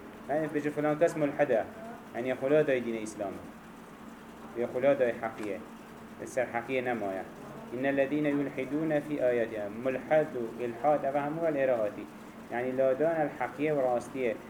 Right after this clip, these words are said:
بشت تحقي زاني وتاها غالب وتاها تديار كرن. تو عمدًا لشبكي خلا داي إيمان بينين يدرو بين يدري. هذا إلحادا. إن الذين يلحدون في آياتنا.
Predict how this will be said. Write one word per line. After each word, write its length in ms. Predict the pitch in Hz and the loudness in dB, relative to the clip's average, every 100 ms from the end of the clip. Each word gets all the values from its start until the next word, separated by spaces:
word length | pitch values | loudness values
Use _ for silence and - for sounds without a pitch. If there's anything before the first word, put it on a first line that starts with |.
| - - | -16 -10
بشت 180 | 143 - 143 | -8 -4 0
تحقي 480 | 143 139 135 147 151 | 2 2 0 2 0
زاني 560 | 143 147 147 135 127 113 107 - | 2 2 2 0 -2 -4 -4 -8
وتاها 460 | 117 117 127 127 127 120 | -4 2 4 6 4 8
غالب 500 | 147 135 123 117 110 113 | 6 6 0 -2 -4 -4
وتاها 300 | 120 131 151 | 0 6 6
تديار 420 | 151 143 139 135 127 | 4 0 0 0 0
كرن. 220 | 147 175 185 - - - | 0 0 -2 -10 -12 4
تو 60 | 147 | 4
عمدًا 400 | 151 214 180 175 160 | 4 0 4 2 4
لشبكي 540 | 156 170 156 123 127 135 - - - - - | 0 0 0 4 4 2 -10 -16 -16 -12 -2
خلا 280 | 135 156 160 | 4 6 6
داي 200 | 147 143 135 | 4 2 0
إيمان 320 | 135 147 143 | 0 2 2
بينين 300 | 143 135 143 | 0 0 0
يدرو 420 | 135 127 113 143 | -2 -4 -2 0
بين 200 | 151 127 | 0 0
يدري. 320 | 113 113 139 170 - - - | 0 2 2 2 -4 -12 0
هذا 160 | 127 165 | 4 6
إلحادا. 540 | 156 - 135 117 95 - - - - - 131 | 4 4 4 6 2 -2 -14 -14 -14 -10 -2
إن 120 | 151 | 4
الذين 520 | 156 151 156 151 170 | 4 6 2 2 0
يلحدون 800 | 160 151 143 151 147 160 175 175 165 | 2 2 0 2 0 2 0 2 2
في 360 | 175 175 143 | 2 2 4
آياتنا. 600 | 131 127 120 117 113 104 | 4 4 2 0 -6 -4